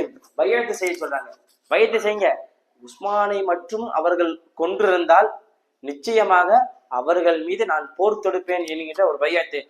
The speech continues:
உடனே பெருமானா ஸல்லல்லாஹு அலைஹி வஸல்லம் தன் கையோட எல்லா சஹாபா கை வச்சு பையத்து செஞ்சு கொடுக்குறாங்க. அந்த மரத்துக்கல்ல, மரத்துக்கெல்லாம் நிறைஞ்சது இந்த பையத்து செய்கிற விஷயம். இப்போ உடனே பெருமானா ஸல்லல்லாஹு அலைஹி வஸல்லம் அவர்கள் இதனை, இந்த பையத்து செய்தியை பற்றி அல்லாஹ் குர்ஆன்ல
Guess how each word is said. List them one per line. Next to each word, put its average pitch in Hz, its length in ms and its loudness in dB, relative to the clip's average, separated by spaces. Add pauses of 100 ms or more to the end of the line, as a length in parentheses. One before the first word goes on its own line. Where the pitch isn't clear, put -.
(160)
உடனே 196 240 -4
பெருமானா 196 340 2
ஸல்லல்லாஹு 185 380 4
அலைஹி 180 80 8
வஸல்லம் 185 140 -6
தன் - 160 -10
கையோட 202 320 0
எல்லா 170 220 2 (100)
சஹாபா 196 420 2
கை 170 200 0
வச்சு 180 200 -4
பையத்து 190 380 -2
செஞ்சு 156 180 -20
கொடுக்குறாங்க. 165 460 -2 (480)
அந்த 139 160 -8
மரத்துக்கல்ல, 170 520 0
மரத்துக்கெல்லாம் 180 460 0
நிறைஞ்சது 147 420 -4
இந்த 135 160 -6 (400)
பையத்து 147 240 -2
செய்கிற 135 340 -12
விஷயம். - 280 -20 (360)
இப்போ 190 160 -2
உடனே 214 300 2 (400)
பெருமானா 196 320 0 (140)
ஸல்லல்லாஹு 180 560 0
அலைஹி 170 280 -6
வஸல்லம் 165 340 -8
அவர்கள் 147 260 -4 (180)
இதனை, 151 280 -4
இந்த 143 140 0
பையத்து 190 460 -2
செய்தியை 170 220 -4
பற்றி 170 180 -6
அல்லாஹ் 165 360 2
குர்ஆன்ல 160 280 -2